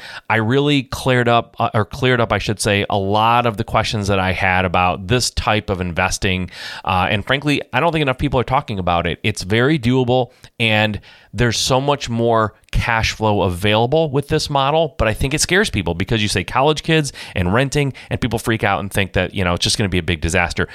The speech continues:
And that was one of the first things I asked him. How does this not turn into a <laughs> disaster, basically?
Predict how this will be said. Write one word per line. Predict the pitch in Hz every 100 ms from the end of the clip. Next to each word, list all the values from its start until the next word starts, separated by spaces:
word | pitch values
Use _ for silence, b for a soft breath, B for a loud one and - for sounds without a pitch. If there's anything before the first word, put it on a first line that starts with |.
| B B
And | 104 104
that | 110
was | 110
one | 110 113
of |
the | 107
first | - 104
things | - 90
I | 90
asked | 87 85 -
him. | 76 - _
How | - - 120
does | 127 120
this | 120 104
not | 98 101 -
turn | 107
into | 90 82
a | 87
<laughs> |
disaster, | 85 - - 151 - 95
basically? | 80 90 - 104 87 82